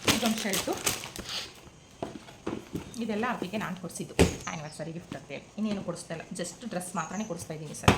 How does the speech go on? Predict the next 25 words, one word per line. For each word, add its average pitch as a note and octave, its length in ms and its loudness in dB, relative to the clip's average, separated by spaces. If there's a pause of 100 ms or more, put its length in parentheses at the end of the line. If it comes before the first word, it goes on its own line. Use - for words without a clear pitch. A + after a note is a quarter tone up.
ನಾನು. - 140 -4 (760)
ಮತ್ತು A3 180 0 (2250)
ಇದೊಂದು C3+ 300 2
ಶರ್ಟ್, - 180 -4 (1000)
ಇದು D#4 140 -6
ಸ್ವಲ್ಪ C#4 280 0 (500)
ಡಿಫ್ರೆಂಟಾಗಿತ್ತು A#3 680 0
ಅಂತೇಳಿ G#3 280 0
ಇದನ್ನು G#3+ 240 4
ನಾನು F#3+ 160 2
ತೊಗೊಂಡೆ. F#3 260 0
ಅದೆರಡನ್ನ G3 480 4
ಸೆಲೆಕ್ಟ್ G3+ 280 0
ಮಾಡ್ಕೊಂಡಿದ್ದು, G#3 420 2 (100)
"ಎರಡೇ G3 240 0
ಪೀಸ್ G#3 200 -2
ಸಾಕು - 260 -2
ನನಗೆ" F3+ 260 -2
ಅಂತ - 100 -6 (100)
ಹೇಳಿ. G3+ 140 -2 (680)
ಇದೊಂದು B3+ 320 6 (100)
ಎಕ್ಸ್ಟ್ರಾ - 260 0 (760)
ನನಗೆ G#3 380 2
ಬರಬೇಕಾದ್ರೆ A3+ 460 2 (180)
ನೋಡಿದೆ, G#3+ 280 4